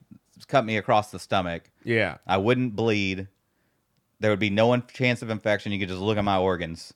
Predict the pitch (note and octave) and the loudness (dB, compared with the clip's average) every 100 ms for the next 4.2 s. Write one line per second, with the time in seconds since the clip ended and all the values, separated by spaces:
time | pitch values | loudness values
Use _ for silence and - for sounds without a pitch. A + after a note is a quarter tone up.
0 | _ _ _ _ _ - F2+ F#2 F2 E2 | _ _ _ _ _ -8 -2 0 -2 -6
1 | D#2+ _ _ _ _ _ _ _ _ G2+ | -14 _ _ _ _ _ _ _ _ -4
2 | G2+ G2+ G2 G#2+ A2+ G2+ F2+ - D2 C2 | 0 0 0 0 2 0 -4 -4 -4 -6
3 | - _ _ _ _ _ - - G#2+ G2 | -18 _ _ _ _ _ -16 -6 -2 -2
4 | F#2+ | -4